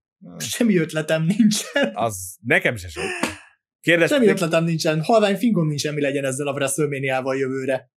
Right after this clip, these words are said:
Speaker 1: Kérdeztétek, srácok, hogy ki fog múlt héten Rumble-t nyerni. Mondom, ötletem. És most nem is
Speaker 2: Szerintem
Speaker 1: látom a körvonalakat, hogy ki lehetne az.
Speaker 2: Szerintem a W W E-nek sincs semmi
Speaker 1: Valószínűleg.
Speaker 2: ötlete.
Speaker 1: Valószínűleg
Speaker 2: Nem mindegy.
Speaker 1: semmi ötlete nincs. A W W E egyébként is mostanában eléggé rövid távon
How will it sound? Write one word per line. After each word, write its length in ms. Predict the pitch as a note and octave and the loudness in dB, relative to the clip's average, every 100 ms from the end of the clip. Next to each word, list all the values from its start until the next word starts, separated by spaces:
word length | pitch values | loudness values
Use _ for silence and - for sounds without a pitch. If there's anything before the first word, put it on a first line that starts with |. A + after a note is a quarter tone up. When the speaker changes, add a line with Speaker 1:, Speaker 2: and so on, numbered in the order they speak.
| _ | _
Speaker 1:
Kérdeztétek, 540 | - F3+ D#3+ C3+ D3 | -2 2 2 0 -4
srácok, 240 | C3+ D#3 C#3+ | -2 -4 -4
hogy 100 | C3+ | -6
ki 120 | D3+ | -6
fog 260 | C3 B2+ C#3 | -6 -8 -8
múlt 160 | D3 | -4
héten 380 | C3 B2 B2 A#2 | -2 -2 -2 -2
Rumble-t 380 | B2 B2 G#2 F#2+ | -4 -2 -4 -4
nyerni. 380 | G2 G2 G2 - | -6 -6 -8 -12
Mondom, 260 | A2 A#2+ D#3 | -10 -10 -10
ötletem. 480 | D3+ C#3 D#2+ C#2 _ C#2 _ _ _ _ _ _ _ _ _ _ _ _ | -12 -12 -14 -20 _ -20 _ _ _ _ _ _ _ _ _ _ _ _
És 180 | - A2+ | -10 -4
most 220 | C3+ D3+ | -2 0
nem 80 | F3+ | 0
is 60 | D#3+ | 0
Speaker 2:
Szerintem 240 | D#3 G3+ | 2 2
Speaker 1:
látom 180 | F3 A#2+ | 0 -2
a 80 | G#2+ | -4
körvonalakat, 640 | A#2+ A2 F2+ G#2+ G#2+ G2+ | -2 -2 -2 -6 -6 -6
hogy 120 | A2 | -6
ki 180 | - G2+ | -6 -10
lehetne 520 | E2+ D#2 D#2+ E2+ E2 | -8 -10 -14 -14 -14
az. 120 | D2+ | -12
Speaker 2:
Szerintem 420 | - - C#3 C#3 D#3+ | -12 -8 -6 -4 -2
a 40 | |
W 240 | E3 D#3 C3+ | 0 0 -2
W 60 | |
E-nek 160 | C3+ B2 | -4 -6
sincs 200 | A#2+ C3 | -8 -8
semmi 220 | - B2+ | -6 -4
Speaker 1:
Valószínűleg. 500 | A#2+ G#2+ A#2+ B2 A#2+ | -2 -2 -4 -6 -8
Speaker 2:
ötlete. 100 | D#2 _ _ _ - | -10 _ _ _ -6
Speaker 1:
Valószínűleg 480 | C#3 A2+ D3 D3+ F2+ | -2 0 -2 -4 -4
Speaker 2:
Nem 100 | A#2+ | -4
mindegy. 100 | A#2+ | -4
Speaker 1:
semmi 120 | E2+ | -6
ötlete 260 | E2 D#2+ E2 | -14 -20 -20
nincs. 160 | E2+ - _ _ _ _ _ _ _ _ _ _ _ _ _ _ _ _ _ _ _ _ _ | -20 -20 _ _ _ _ _ _ _ _ _ _ _ _ _ _ _ _ _ _ _ _ _
A 180 | A#2 F3+ | 0 0
W 80 | A#3+ | 2
W 120 | F#3+ | 2
E 40 | G3 | 2
egyébként 380 | F#3 E3 C#3 B2 | 2 -2 -4 -6
is 100 | A#2+ | -6
mostanában 420 | C3+ C3 A#2+ A#2 | -4 -2 0 0
eléggé 300 | A#2+ B2+ C#3 | 0 -2 -2
rövid 260 | C#3+ D3+ | -2 -4
távon 560 | D3+ D#3 D3+ D#3+ D#3+ D#3+ | -4 -4 -4 -6 -8 -10